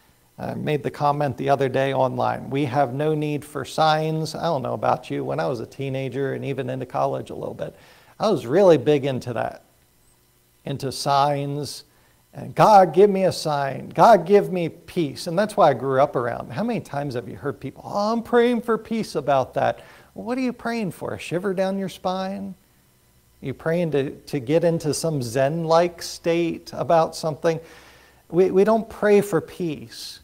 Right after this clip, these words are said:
<laughs> unless you're in the midst of something and you're praying for the comfort of God on your life.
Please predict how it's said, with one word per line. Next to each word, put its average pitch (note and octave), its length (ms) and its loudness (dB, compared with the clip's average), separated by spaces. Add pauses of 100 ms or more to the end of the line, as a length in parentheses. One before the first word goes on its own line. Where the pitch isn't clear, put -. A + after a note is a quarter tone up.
(120)
<laughs> - 200 -20
unless D3 680 2
you're E3 140 2
in D#3+ 120 4
the B2+ 60 -2
midst D#3+ 420 2
of C3 120 0
something D#3 560 -2 (520)
and D#3 220 0
you're C#3+ 100 4
praying F#3 500 4
for D3 160 2
the A#2+ 100 -2
comfort A#3 640 4
of A#2+ 200 4
God C#3 320 8
on C3+ 180 2
your A#2+ 140 0
life. - 440 -2